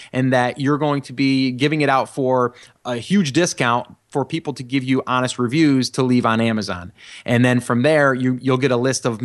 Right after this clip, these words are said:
let's say, a hundred people that say, "Yes, I'll do it." And then, 'cause you're, you're talking an email list for you.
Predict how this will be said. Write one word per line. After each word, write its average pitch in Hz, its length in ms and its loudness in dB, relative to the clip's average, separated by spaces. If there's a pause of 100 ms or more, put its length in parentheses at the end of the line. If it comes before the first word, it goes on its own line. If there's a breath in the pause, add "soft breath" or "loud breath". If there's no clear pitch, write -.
(100)
let's 127 180 -2
say, 127 80 2
a 117 60 0
hundred 123 240 0
people 151 320 -2
that 120 180 0
say, 120 140 0
"Yes, 120 320 0
I'll 117 140 0
do 180 260 4
it." 131 180 0 (280 loud breath)
And 127 200 0
then, 120 360 0
'cause 110 220 -6
you're, 135 140 0
you're 120 360 0
talking 113 280 0
an 107 80 0
email 139 300 4
list 110 200 -2
for 107 120 -6
you. 113 400 0